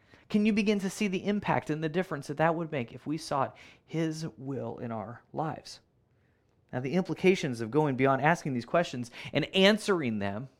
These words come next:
are huge. I think the most important questions we as followers of Jesus will ever ask is if we are given the daily choice to choose the kingdom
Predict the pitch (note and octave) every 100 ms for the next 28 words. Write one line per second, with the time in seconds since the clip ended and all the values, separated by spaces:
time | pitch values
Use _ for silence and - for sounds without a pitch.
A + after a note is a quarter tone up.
0 | _ _ _ _ _ _ _ _ B2+ -
1 | B3 F3+ - - _ _ _ _ _ _
2 | _ _ _ _ _ _ _ D3 F#3+ D#3+
3 | E3+ E3 D#3+ D#3+ F#3+ D#3 - A3 G#3+ C#3
4 | D#3 D3+ - E3 F3 E3+ D#3 C#3 D#3 A3
5 | E3 D#3+ - F#3 A#3 A3 A3 F3+ - -
6 | - _ _ _ _ _ _ _ _ _
7 | _ _ _ B2 C3 F3+ F3 F#3+ F#3+ D3+
8 | D3+ E3+ G#3 G3+ - D3 D3 - D3 -
9 | C3 C3 C3+ D3+ - D#3+ C#3+ A2+ B2+